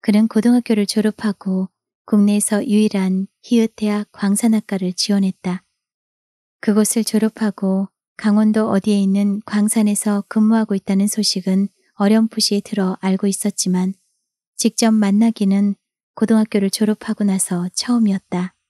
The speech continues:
그들은 근처에 있는 다방으로 갔다. 매캐한 담배 연기가 흐느적거리는 다방 안은 역 주변의 다방답게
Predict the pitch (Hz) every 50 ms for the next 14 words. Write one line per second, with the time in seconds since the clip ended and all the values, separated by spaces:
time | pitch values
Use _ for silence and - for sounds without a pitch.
0 | _ _ _ _ _ _ _ _ _ _ _ _ _ _ _ _ _ _ _ _
1 | - 208 190 208 190 208 202 202 196 202 240 - - - 214 208 - - 226 220
2 | 214 208 196 196 196 190 190 196 - - - 196 214 214 208 208 202 196 - 190
3 | 190 _ _ - 190 185 185 - _ _ _ _ _ _ _ _ _ _ _ _
4 | _ _ _ _ _ _ _ _ _ _ _ _ _ _ - 202 196 190 _ -
5 | 220 214 208 208 208 - - 208 214 202 208 220 220 214 208 202 202 202 208 -
6 | 214 214 202 226 233 233 220 - 226 220 _ - 208 196 190 185 190 196 196 208
7 | - - 202 - 202 202 202 - - 185 190 185 190 185 190 190 - _ _ _
8 | _ _ _ _ _ _ _ - 214 202 - - - - 214 214 214 208 214 220
9 | 220 - 214 208 220 220 220 220 - 208 196 - _ - 196 196 196 202